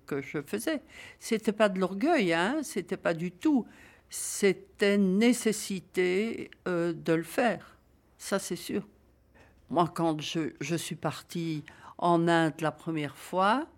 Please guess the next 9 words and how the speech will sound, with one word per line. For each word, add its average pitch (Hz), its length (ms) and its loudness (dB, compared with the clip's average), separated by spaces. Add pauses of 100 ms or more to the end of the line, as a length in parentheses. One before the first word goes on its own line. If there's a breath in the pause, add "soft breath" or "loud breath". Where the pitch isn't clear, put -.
(360 soft breath)
seule, 165 720 4 (440)
hein, 151 280 0 (720 soft breath)
en 165 120 2
laissant 165 540 0
mon 139 180 -2
mari 160 420 -2
et 185 100 0
des 151 300 -8
enfants, 180 680 2